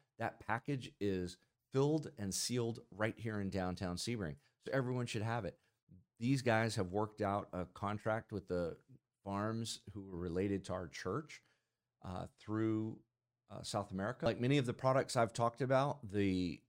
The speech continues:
part of it comes from outside of the United States. In this case, look at my buddy Steve right there. These are beans that are purchased from Peru, shipped here. You can see part of the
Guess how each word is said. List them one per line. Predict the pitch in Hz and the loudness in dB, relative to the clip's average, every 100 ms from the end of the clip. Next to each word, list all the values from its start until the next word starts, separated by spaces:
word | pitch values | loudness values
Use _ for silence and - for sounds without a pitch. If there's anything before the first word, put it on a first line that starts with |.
| _ _ _ _ | _ _ _ _
part | 117 120 | 4 6
of | 127 | 4
it | - | -2
comes | - 113 117 120 | 0 0 2 0
from | - - 110 104 - | -2 0 2 2 0
outside | 107 - - 107 107 104 | 0 0 2 4 4 2
of | 95 90 | -2 0
the | |
United | 95 92 95 85 | 0 2 0 0
States. | - 95 135 - - | 2 2 2 -2 -4
In | 95 85 | -2 0
this | 98 101 | 0 0
case, | - 110 120 131 | 2 2 2 0
look | 104 87 | -6 -4
at | |
my | 92 87 | -2 0
buddy | 92 90 | 0 0
Steve | - 101 110 107 | -2 0 0 2
right | 110 98 | 0 2
there. | 110 113 113 _ _ _ _ | 0 0 -2 _ _ _ _
These | 113 120 131 120 - | 0 2 2 0 -4
are | 117 101 98 98 95 - | -2 0 0 0 -2 -2
beans | 107 113 117 120 110 - | -2 0 2 0 -2 -4
that | 104 98 - | -2 0 -2
are | 90 | -4
purchased | 78 - 117 - 113 - - - _ _ _ | -4 -2 -2 0 -4 -4 -10 -18 _ _ _
from | - 117 107 | 0 2 2
Peru, | - 92 107 123 131 | -2 0 4 4 2
shipped | - - 147 147 | -2 0 0 0
here. | - 117 123 131 - _ | -2 2 2 -2 -10 _
You | - | -10
can | 101 98 | -4 -2
see | - 127 | 0 0
part | - 123 123 | 2 4 4
of | |
the | 113 | 2